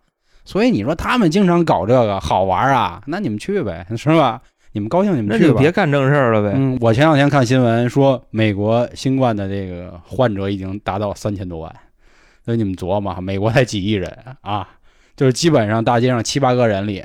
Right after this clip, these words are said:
Speaker 1: 就有一个。
Speaker 2: 他们是都潜伏着呀，
Speaker 1: 哎。
Speaker 2: 还是
Speaker 1: <laughs> 就耍呢还？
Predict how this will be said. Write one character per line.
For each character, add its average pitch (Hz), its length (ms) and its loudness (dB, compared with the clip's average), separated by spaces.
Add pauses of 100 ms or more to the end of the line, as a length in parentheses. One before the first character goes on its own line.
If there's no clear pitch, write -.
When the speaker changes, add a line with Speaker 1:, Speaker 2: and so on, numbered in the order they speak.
Speaker 1:
就 110 160 -4
有 104 100 -4
一 98 140 -6
个。 98 180 -10 (600)
Speaker 2:
他 247 200 0
们 214 200 6
是 147 100 4
都 180 160 4
潜 113 320 -2
伏 120 320 0
着 202 100 6
呀， 117 300 4
Speaker 1:
哎。 170 60 6
Speaker 2:
还 131 80 4
是 139 260 2 (280)
Speaker 1:
<laughs> - 280 -20
就 277 100 0
耍 107 300 0
呢 143 140 -2
还？ 170 180 -4